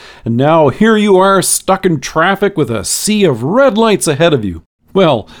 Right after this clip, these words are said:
this hasn't turned out well, or has it?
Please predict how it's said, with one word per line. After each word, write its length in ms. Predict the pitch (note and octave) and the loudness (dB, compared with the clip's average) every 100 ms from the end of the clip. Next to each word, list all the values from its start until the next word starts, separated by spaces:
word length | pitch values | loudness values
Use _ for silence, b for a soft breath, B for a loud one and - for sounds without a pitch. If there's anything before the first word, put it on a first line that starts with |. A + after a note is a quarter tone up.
| B | B
this 180 | F3+ E3 | 0 2
hasn't 320 | C#3 B2+ B2 | 2 0 -2
turned 240 | - C#3+ | -4 0
out 240 | C#3+ C#3 C3 | 2 0 0
well, 420 | C3+ D#3 F3+ F3 _ _ _ - | 2 2 0 -4 _ _ _ -4
or 140 | D#3 | -2
has 220 | G#3 C#4 | 0 -2
it? 160 | D3 | -4